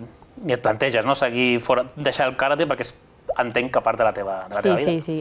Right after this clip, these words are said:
Speaker 2: és una forma de vida, ja una, una vegada comences i t'endinstres a, al món del karate, hi ha molts, moltes coses que ape-, que aprendre.
Speaker 1: Una de les coses que heu dit molts, eh, Efrén, és que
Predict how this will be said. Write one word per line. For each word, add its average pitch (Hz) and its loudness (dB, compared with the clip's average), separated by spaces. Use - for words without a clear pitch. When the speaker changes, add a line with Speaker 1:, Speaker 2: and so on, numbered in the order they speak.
Speaker 2:
és - -6
una 175 0
forma 180 2
de 175 4
vida, 190 4
ja 180 6
una, 185 4
una 196 2
vegada 190 4
comences 190 4
i 170 0
t'endinstres 175 0
a, 160 0
al 175 4
món 180 2
del 180 2
karate, 185 4
hi 185 2
ha 190 4
molts, 185 2
moltes 190 2
coses 185 2
que 185 0
ape-, 160 0
que 175 -4
aprendre. 160 -6
Speaker 1:
Una 131 0
de 147 6
les 151 2
coses 147 0
que - -4
heu 143 -2
dit 135 -6
molts, 156 0
eh, 107 0
Efrén, 156 2
és 110 -8
que 127 -2